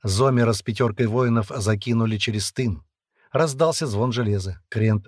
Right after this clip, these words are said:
нетерпеливо взмахнул рукой. Через забор перемахнул ещё пятёрка, и вскоре створки распахнулись. Из раскрытой двери на крыльцо Зомер выволакивал за бороду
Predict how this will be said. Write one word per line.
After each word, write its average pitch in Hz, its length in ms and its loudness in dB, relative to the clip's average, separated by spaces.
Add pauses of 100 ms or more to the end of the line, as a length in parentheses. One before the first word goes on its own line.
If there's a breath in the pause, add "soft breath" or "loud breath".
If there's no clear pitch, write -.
нетерпеливо 110 680 -2
взмахнул 139 500 -6
рукой. 98 420 -10 (460 soft breath)
Через 127 300 2
забор 117 380 2
перемахнул 117 600 0
ещё 113 320 -4
пятёрка, 101 600 -6
и 196 120 -4
вскоре 175 400 -2
створки 98 440 -4
распахнулись. 95 720 -8 (500 soft breath)
Из 110 180 0
раскрытой 113 540 0
двери 107 480 0 (140)
на 107 100 2
крыльцо 123 400 -2
Зомер 123 480 0
выволакивал 117 760 0
за 107 180 0
бороду 110 500 -2